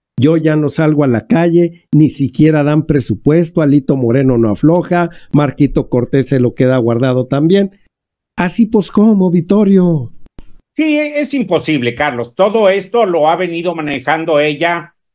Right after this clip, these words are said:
Speaker 2: como previendo lo que iba a ocurrir.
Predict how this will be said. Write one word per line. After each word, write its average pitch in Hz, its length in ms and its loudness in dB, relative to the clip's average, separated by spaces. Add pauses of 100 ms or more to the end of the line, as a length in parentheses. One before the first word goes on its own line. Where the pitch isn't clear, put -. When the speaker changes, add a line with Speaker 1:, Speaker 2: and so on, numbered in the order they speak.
(160)
Speaker 2:
como 160 360 -2
previendo 156 600 -4
lo 135 140 -8
que 135 140 -8
iba 143 320 -2
a 135 300 -6
ocurrir. 135 680 -6